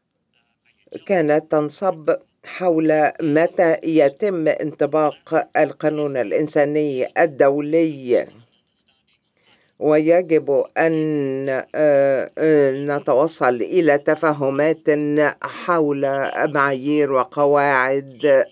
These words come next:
الأنماط السلوك المسؤولة. و-، وخصوصا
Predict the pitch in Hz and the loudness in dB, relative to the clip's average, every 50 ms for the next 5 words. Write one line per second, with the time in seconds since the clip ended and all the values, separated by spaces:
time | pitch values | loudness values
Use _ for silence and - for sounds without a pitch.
0 | - - 160 156 - - _ _ - 160 147 147 147 147 143 143 - - - 143 | -4 -2 -2 -2 -4 -8 _ _ -4 -4 -4 -2 -2 -4 -4 -6 -6 -8 -8 -8
1 | 143 - - 147 147 135 143 143 - _ - - - 151 170 175 175 143 117 - | -8 -4 -2 -2 -2 -2 -4 -6 -8 _ -12 -6 -2 -2 -2 0 -2 -2 -4 -4
2 | - - 117 117 95 69 - - _ _ _ _ _ _ _ _ _ _ _ _ | -6 -4 -2 -2 -4 -4 -8 -16 _ _ _ _ _ _ _ _ _ _ _ _
3 | _ _ _ _ _ _ _ _ _ _ _ _ _ _ _ _ _ _ _ _ | _ _ _ _ _ _ _ _ _ _ _ _ _ _ _ _ _ _ _ _
4 | _ _ _ _ _ _ _ _ _ _ _ _ _ _ _ _ _ _ _ _ | _ _ _ _ _ _ _ _ _ _ _ _ _ _ _ _ _ _ _ _
5 | _ _ _ _ _ _ _ 254 _ _ _ _ _ _ _ _ _ _ 123 _ | _ _ _ _ _ _ _ _ _ _ _ _ _ _ _ _ _ _ _ _
6 | _ _ _ _ _ _ _ _ _ _ _ _ _ _ _ _ _ _ _ _ | _ _ _ _ _ _ _ _ _ _ _ _ _ _ _ _ _ _ _ _
7 | _ 117 156 165 160 156 147 139 135 127 117 - - _ _ _ _ _ _ _ | _ 0 2 2 4 4 4 4 2 2 0 -2 -6 _ _ _ _ _ _ _
8 | _ _ _ _ _ _ _ _ _ _ _ _ _ _ _ _ _ _ _ - | _ _ _ _ _ _ _ _ _ _ _ _ _ _ _ _ _ _ _ -20
9 | - - _ _ _ _ _ _ _ _ _ _ _ _ _ _ _ _ _ _ | -20 -20 _ _ _ _ _ _ _ _ _ _ _ _ _ _ _ _ _ _
10 | _ - 135 135 135 - - 165 160 - 180 170 156 - 151 | _ -4 -4 -4 -2 -2 -4 -4 -2 -2 -2 -2 -2 -2 -2